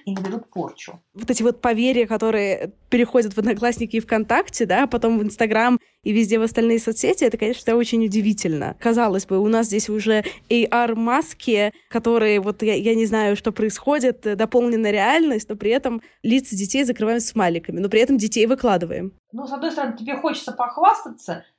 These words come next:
Speaker 1: изменением в статусе дочки, например. Она родила ребенка.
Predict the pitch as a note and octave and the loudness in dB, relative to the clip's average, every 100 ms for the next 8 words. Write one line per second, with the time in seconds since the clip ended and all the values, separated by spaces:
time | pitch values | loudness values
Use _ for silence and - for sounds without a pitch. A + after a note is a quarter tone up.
0 | - G#3+ B3+ C#4 D#4 E4+ C#4 A3+ - C#4+ | -12 -4 -2 0 0 0 0 -2 0 0
1 | C4+ - A#3 F#3+ - - - E3+ - - | 0 -8 -8 -6 -8 -10 -16 -16 -16 -16
2 | - - - _ _ - F3+ C4+ C4+ G3+ | -16 -16 -18 _ _ -10 -2 -2 -2 -2
3 | A#3 A#3 E3+ C#3+ F3 - - | -4 -4 -10 -14 -16 -20 -20